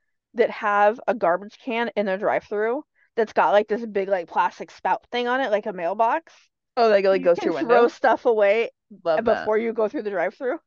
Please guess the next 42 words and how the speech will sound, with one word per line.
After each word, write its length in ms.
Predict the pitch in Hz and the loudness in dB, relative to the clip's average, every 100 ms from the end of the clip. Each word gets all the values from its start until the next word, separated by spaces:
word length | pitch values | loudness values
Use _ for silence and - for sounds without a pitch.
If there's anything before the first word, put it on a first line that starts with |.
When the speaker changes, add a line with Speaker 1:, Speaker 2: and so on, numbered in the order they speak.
| _ 180 | _ -10
Speaker 2:
Love 360 | 180 175 165 | -4 -2 -2
that. 320 | 160 127 120 - _ _ - | -4 -6 -8 -16 _ _ -10
It's 160 | 190 | -10
a 60 | 196 | -10
ter-, 440 | - 202 196 202 - | -8 -2 0 -2 -4
it's 220 | 196 - | -10 -10
terrible 440 | - - 202 208 226 | -10 -4 -2 -2 -4
'cause 120 | - | -4
they're 120 | 175 | -8
feeding 380 | - - 202 190 | -8 -10 -8 -8
into 380 | 185 202 - 226 | -8 -10 -6 0
it, 200 | 240 226 | 0 0
but 280 | 165 - - _ _ _ _ | -2 -2 -8 _ _ _ _
Speaker 1:
Right, 220 | 214 170 | -6 -4
Speaker 2:
I 60 | 156 | -2
Speaker 1:
and 100 | 262 | -4
they 80 | 214 | -2
went, 140 | 202 | -4
Speaker 2:
understand. 80 | - | -2
Speaker 1:
"Oh, 320 | 214 240 214 196 | 0 2 0 -2
they 160 | 202 349 | -4 -4
know 240 | 466 453 | -4 -4
that 100 | 403 | -4
the 60 | 415 | -6
people 240 | 311 254 | -8 -8
come 180 | - 226 | -8 -10
here 180 | 240 196 | -10 -10
have 140 | 180 | -10
problems." 380 | 190 147 - 82 269 - 277 _ _ _ | -6 -6 -6 -12 -16 -18 -20 _ _ _
Speaker 2:
Yeah. 400 | 196 185 165 - - _ - | -2 2 2 0 -8 _ -2
Speaker 1:
Like, 140 | 247 254 | 0 0
this 100 | 339 | -2
is 60 | |
Speaker 2:
Exactly. 180 | 403 370 | 0 2
Speaker 1:
their 80 | 392 | 2
third 280 | - 285 285 | 2 2 4
large 320 | 240 247 285 | 2 2 2
Diet 300 | 226 269 208 | 2 2 0
Coke 260 | - 226 214 | 0 -2 -2
today, 560 | - 170 190 175 165 - | -6 -2 0 0 -2 -8
and 220 | 220 262 | -8 -4
they 200 | 269 233 | -4 -6